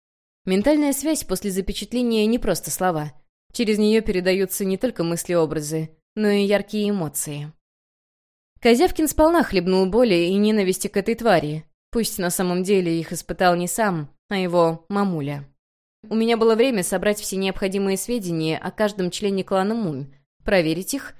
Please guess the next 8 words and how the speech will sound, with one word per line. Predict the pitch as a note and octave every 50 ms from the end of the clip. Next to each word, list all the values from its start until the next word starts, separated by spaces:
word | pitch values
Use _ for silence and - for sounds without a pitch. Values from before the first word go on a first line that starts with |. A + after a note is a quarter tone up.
| - _ _ _
и | - B3+ B3
убедиться | A#3+ A#3 A#3+ G3+ A#3 A3 - G3+
наверняка, | F#3+ F#3+ F#3 F3+ F3+ F3+ E3+ - - E3+ G3 C4 C#4 - - _ _ _ _ _ _ _
кто | - - A#3+ A3+
заслуживает | A3 A3 A3 - A#3+ A3 E3 E3 E3 E3 E3+ E3+ -
мести | G3 F#3 F3+ - - E3+
Сан | - F#3+ F3 F3+ F#3+
Линя, | A3+ C4 A#3+ F3+ D3+ D#3 E3